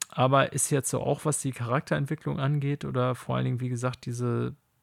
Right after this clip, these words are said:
schwache Gegnerfraktion, also wenn ich so als Hauptgegner ausmache, diese Flex-Mashers,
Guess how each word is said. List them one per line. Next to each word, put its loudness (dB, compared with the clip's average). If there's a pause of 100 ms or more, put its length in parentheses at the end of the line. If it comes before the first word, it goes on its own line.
(120)
schwache -4
Gegnerfraktion, -2
also -4 (180)
wenn -2
ich -4
so -8
als -8
Hauptgegner -4
ausmache, -4
diese -6
Flex-Mashers, -4